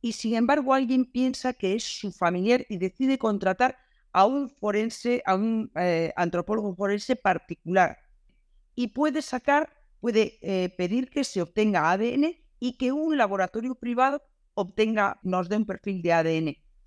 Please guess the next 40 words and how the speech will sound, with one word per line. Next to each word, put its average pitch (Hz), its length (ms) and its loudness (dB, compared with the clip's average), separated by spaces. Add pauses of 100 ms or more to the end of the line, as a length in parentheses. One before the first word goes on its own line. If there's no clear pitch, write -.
(520)
Con 202 160 2
ese 277 180 2
perfil 262 360 0
lo 233 100 2
único 240 340 -2
que 202 80 -4
puedes 196 380 -2
hacer 208 340 -4
es 180 180 -2
mandarlo 185 540 0
al 247 80 -2
juzgado 190 560 0 (360)
para 202 240 4
que, - 440 -4 (140)
si - 240 -4
su 196 160 -8
señoría 208 560 0
ti-, - 220 -12
lo 180 180 -2
tiene 247 400 0
a 170 100 -4
bien, 233 420 -2 (420)
lo 240 280 2
remita 214 760 0 (220)
a 170 120 2
la 165 140 2
base 262 380 -4
de 254 160 -4
datos, 233 600 -4 (420)
pero 220 320 2
para 202 380 4
que 208 160 -2
sea 277 500 0 (220)
bien, 202 400 0
mm, 165 260 -4
la 151 140 0
policía 233 440 0
o 185 40 2
guardia 185 240 -2
civil 214 320 -6